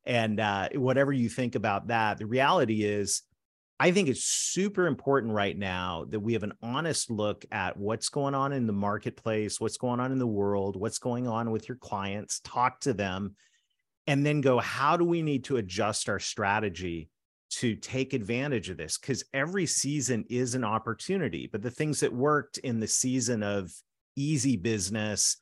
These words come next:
and even the things that worked during the season of the pandemic are not the things that are gonna work right now. So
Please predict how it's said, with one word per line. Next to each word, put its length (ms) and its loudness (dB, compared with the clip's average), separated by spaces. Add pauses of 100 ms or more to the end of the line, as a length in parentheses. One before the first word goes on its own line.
(240)
and 160 0
even 240 2
the 100 0
things 260 0
that 80 0
worked 340 0 (100)
during 380 0
the 100 2
season 420 0
of 60 -2
the 60 -4
pandemic 680 -2
are 80 -4
not 360 0
the 100 -4
things 300 -4
that 80 -2
are 20 -4
gonna 200 -2
work 340 0
right 220 0
now. 280 -12 (480)
So 420 4